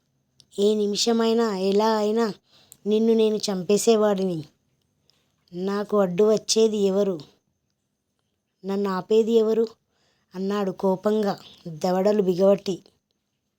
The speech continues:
"అయినా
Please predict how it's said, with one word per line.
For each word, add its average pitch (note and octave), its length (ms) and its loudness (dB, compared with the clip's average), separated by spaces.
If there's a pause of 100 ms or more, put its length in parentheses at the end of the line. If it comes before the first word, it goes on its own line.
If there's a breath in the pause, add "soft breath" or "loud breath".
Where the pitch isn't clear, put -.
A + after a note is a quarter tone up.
(2750)
"అయినా F#3+ 360 -4